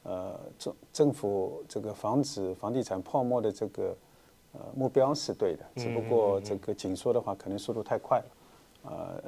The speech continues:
Speaker 1: 让很多开发商，让整个市场实际上，呃，有点，呃，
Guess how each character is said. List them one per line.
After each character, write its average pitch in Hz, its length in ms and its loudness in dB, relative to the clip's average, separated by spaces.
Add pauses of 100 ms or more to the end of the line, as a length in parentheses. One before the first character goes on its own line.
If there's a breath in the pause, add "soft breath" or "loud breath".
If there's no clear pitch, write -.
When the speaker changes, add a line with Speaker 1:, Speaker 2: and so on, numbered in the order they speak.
Speaker 1:
让 110 180 -4
很 98 160 -2
多 113 220 4
开 110 180 -2
发 110 140 4
商， 110 340 -2
让 104 140 -2
整 98 180 -6
个 107 80 -2
市 - 220 0
场 - 240 -10
实 - 180 -6
际 107 120 -2
上， 95 240 -6 (500 loud breath)
呃， 101 140 -6
有 101 140 0
点， 95 240 0 (680)
呃， 113 80 -10